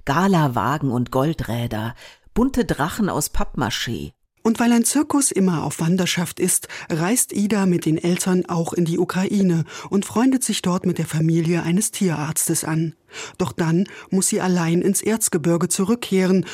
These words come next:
Speaker 2: um zur Schule zu gehen. Sie lebt bei der Großmutter im fiktiven Ort Tann, der auch einmal glitzernde Jahre kannte. Doch die liegen lange zurück, auch wenn die Großmutter sie in ihren Erzählungen immer noch gern heraufbeschwört.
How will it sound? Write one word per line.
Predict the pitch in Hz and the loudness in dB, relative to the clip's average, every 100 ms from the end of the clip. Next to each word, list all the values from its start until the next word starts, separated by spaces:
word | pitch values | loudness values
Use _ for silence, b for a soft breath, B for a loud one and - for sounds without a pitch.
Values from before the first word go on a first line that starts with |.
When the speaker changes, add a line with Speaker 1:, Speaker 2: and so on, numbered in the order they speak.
| B | B
Speaker 2:
um | - 208 | -2 0
zur | 240 | 0
Schule | - 254 208 | 0 2 0
zu | - 156 | 0 -4
gehen. | 151 156 165 151 - B B | -2 0 -2 -4 -12 B B
Sie | - 202 | -2 0
lebt | 240 - | 0 -2
bei | 185 | -2
der | 180 180 | -2 0
Großmutter | 165 202 - 214 - 233 - | 0 0 2 0 0 -2 0
im | 220 214 | 2 2
fiktiven | 208 226 - 202 196 202 - | 0 -4 -2 -2 2 2 2
Ort | 208 - - | -2 -4 -6
Tann, | - 220 180 160 B B - | 0 2 2 0 B B -4
der | 220 | -2
auch | 220 | -2
einmal | 170 160 160 160 | 0 0 2 0
glitzernde | 165 170 - 165 160 | 0 -2 0 0 0
Jahre | 156 151 151 | 0 0 -2
kannte. | 165 156 160 - 147 - _ B B - | -2 -2 0 -2 -6 -8 _ B B -4
Doch | 165 | -2
die | - 190 190 | 0 2 4
liegen | 202 208 208 | 4 4 4
lange | 190 180 165 | 4 4 2
zurück, | 170 160 165 - - B B B | 0 0 0 -2 -12 B B B
auch | - 220 285 | -2 -2 2
wenn | 190 | 2
die | 160 156 | 2 0
Großmutter | 170 190 - 190 185 170 | 2 2 2 2 2 0
sie | 170 160 | 0 2
in | 160 | 0
ihren | 156 160 | 0 0
Erzählungen | 151 160 170 180 185 180 175 | -2 -2 0 2 4 4 4
immer | 208 180 165 | 2 4 4
noch | 165 - | 2 0
gern | 190 170 165 | -2 0 2
heraufbeschwört. | 143 156 156 160 - 160 - 160 156 - | 0 -2 -2 -6 -6 -8 -4 -4 -4 -12